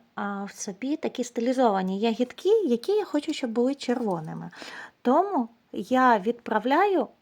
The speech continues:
відразу в червоний колір, але ненадовго.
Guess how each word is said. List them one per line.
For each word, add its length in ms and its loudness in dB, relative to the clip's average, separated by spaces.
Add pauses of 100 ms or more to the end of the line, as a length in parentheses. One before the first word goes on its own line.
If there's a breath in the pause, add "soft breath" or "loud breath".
(340)
відразу 540 0
в 120 -6
червоний 600 -2
колір, 440 -10 (140)
але 220 4 (240)
ненадовго. 800 2